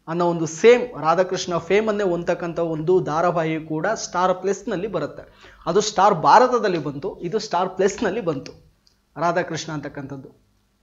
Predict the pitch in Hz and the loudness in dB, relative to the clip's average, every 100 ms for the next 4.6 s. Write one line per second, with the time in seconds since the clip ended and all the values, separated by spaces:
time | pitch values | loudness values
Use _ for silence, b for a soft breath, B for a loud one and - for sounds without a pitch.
0 | _ _ - 175 - 247 208 208 185 160 | _ _ -2 -2 0 0 0 0 2 4
1 | 254 247 - 285 233 - 190 208 190 175 | 4 4 4 4 4 2 2 2 0 0
2 | 190 185 170 165 151 160 185 151 156 160 | 0 -2 -4 -4 -6 -4 -4 -4 -6 -6
3 | 147 143 139 147 156 214 - 190 202 180 | -6 -6 -6 -6 -4 -4 -2 0 0 0
4 | 165 156 156 143 151 185 | -4 -6 -8 -6 -6 -6